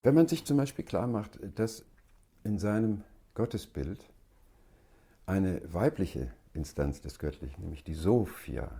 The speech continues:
nicht Sophia, sondern die Sophia, die Weisheit, die Hauptrolle spielt, dann, äh, ist diese Frage praktisch damit beantwortet. Man stößt bei Böhme auf ein bipolares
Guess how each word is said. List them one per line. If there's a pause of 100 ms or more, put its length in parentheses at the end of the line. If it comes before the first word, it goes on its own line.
nicht
Sophia,
sondern
die
Sophia,
die
Weisheit, (1040)
die
Hauptrolle
spielt, (1000)
dann,
äh,
ist
diese
Frage
praktisch
damit
beantwortet. (120)
Man
stößt
bei
Böhme
auf
ein
bipolares